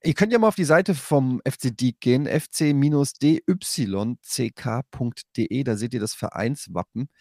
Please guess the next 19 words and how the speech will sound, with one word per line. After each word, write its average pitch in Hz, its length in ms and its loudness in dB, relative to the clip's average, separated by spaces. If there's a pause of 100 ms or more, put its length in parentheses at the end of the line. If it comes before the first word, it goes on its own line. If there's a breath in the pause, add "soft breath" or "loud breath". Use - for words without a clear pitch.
(300 loud breath)
was 120 180 -2
allerdings 131 340 -2
auch 139 100 -2
nur 143 160 0
in 123 60 -2
einer 123 80 0
pixeligen 127 480 -6
Variante 127 400 0
vorliegt. 101 340 -6
Da 98 60 -4
muss 117 160 -6
man 127 100 0
mal 110 40 -4
gucken, - 260 -10
ob - 120 -8
die - 120 -6
uns 117 140 -6
das 120 180 -4
nochmal 117 400 -4